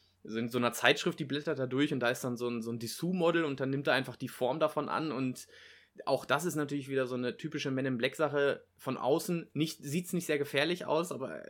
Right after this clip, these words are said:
es werden dann auch mal, äh, spontan Leute gefressen und <laughs> so welche Scherze. Ähm, ja, was soll ich noch zu dem Film sagen? Es geht natürlich darum,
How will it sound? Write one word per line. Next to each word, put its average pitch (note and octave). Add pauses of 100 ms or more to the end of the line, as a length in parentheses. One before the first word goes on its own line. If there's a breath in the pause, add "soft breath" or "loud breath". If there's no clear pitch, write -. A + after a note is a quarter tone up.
(120)
es -
werden C#3
dann C#3
auch B2+
mal, C3
äh, -
spontan C3+
Leute B2+ (480)
gefressen A2+
und G#2+
<laughs> -
so -
welche A#2
Scherze. A2 (1120 soft breath)
Ähm, C3 (140)
ja, D#3+
was D3+
soll F3+
ich D#3
noch F3+
zu E3
dem D3+
Film D3
sagen? C3+
Es D3
geht D3+
natürlich C#3+
darum, D3+